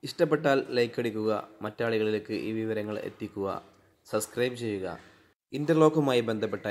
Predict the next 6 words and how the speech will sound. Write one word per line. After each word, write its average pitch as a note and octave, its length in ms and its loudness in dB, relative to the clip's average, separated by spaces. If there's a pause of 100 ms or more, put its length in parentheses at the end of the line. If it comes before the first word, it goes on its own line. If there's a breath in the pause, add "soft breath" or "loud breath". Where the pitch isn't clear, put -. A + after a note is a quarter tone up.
(100)
എല്ലാ A2+ 200 0 (100)
സംശയങ്ങളും F#2 560 -8 (160)
കമന്റിലൂടെ G#2 680 -4 (160)
അറിയിക്കുക, F#2+ 400 -8 (340)
മറുപടി G#2 420 -6 (220)
തരുന്നതാണ്. F#2 540 -8